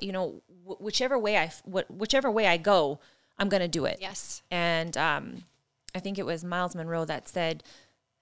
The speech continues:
Speaker 1: "If you're gonna fall, if you're gonna fall," he says, "fall backwards."
Speaker 2: Yeah.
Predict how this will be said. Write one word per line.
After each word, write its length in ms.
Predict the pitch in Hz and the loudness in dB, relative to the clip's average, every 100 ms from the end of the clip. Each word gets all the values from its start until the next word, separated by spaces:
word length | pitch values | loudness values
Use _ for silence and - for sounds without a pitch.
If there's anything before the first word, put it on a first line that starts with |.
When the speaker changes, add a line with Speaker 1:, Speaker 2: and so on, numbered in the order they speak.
| _ - | _ -6
Speaker 1:
"If 180 | 208 | -2
you're 100 | 208 208 | 0 4
gonna 240 | 277 214 | 4 2
fall, 580 | - - 165 - 156 - _ _ _ _ _ _ _ _ _ _ _ | 0 2 2 2 -4 -12 _ _ _ _ _ _ _ _ _ _ _
if 120 | - 196 | -6 -4
you're 100 | 208 | 0
gonna 240 | 247 247 | 2 2
fall," 480 | 233 196 160 151 - _ _ | 2 4 4 2 -8 _ _
he 160 | - 208 | -8 -2
says, 560 | - 208 185 175 - - _ _ _ _ _ _ _ _ | 2 4 6 4 -2 -8 _ _ _ _ _ _ _ _
"fall 200 | - 196 | 6 6
backwards." 640 | 165 156 - 113 107 - - | 8 4 2 -4 -2 -2 0
Speaker 2:
Yeah. 220 | 240 240 | -2 -2